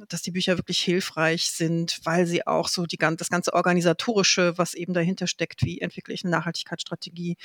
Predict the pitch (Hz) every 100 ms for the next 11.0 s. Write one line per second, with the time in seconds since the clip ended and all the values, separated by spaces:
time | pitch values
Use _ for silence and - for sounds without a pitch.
0 | - - - - 170 170 165 - 214 196
1 | 170 160 156 - 170 160 - - 214 196
2 | 180 165 165 180 165 170 - _ _ _
3 | _ _ - - 165 180 185 175 - 165
4 | 160 175 170 - 170 - 151 175 190 -
5 | 185 180 180 - 160 - 175 185 196 190
6 | 196 165 160 160 165 - - - - -
7 | 175 165 160 160 160 160 170 _ - -
8 | 165 180 165 160 170 170 - 165 190 170
9 | 160 151 185 185 180 - 185 - 180 180
10 | 180 175 175 160 170 180 175 180 180 -